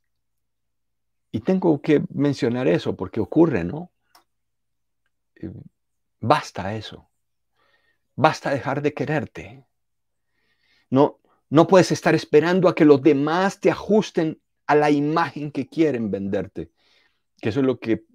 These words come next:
promocionan permanentemente la publicidad, la industria publicitaria. Una parte importante del amor propio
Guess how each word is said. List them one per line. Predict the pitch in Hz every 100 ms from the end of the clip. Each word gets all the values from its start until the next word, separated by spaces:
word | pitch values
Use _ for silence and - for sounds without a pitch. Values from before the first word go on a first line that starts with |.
| -
promocionan | 120 110 110 - 123 127
permanentemente | 120 107 110 113 113 117 117 113
la | 107 104
publicidad, | 101 95 95 - 101 127
la | 98
industria | 101 107 - 120 104
publicitaria. | 95 92 95 85 - - 76 - _ _ _ _ _ _ _ _ _ _ _ _ _ _ _ _ _ _ _ _ _ _ _ _ _
Una | - 147
parte | 143 139 -
importante | 143 131 127 - 127 90 - 85
del | 87
amor | 87 90 95
propio | - 107 - 117 104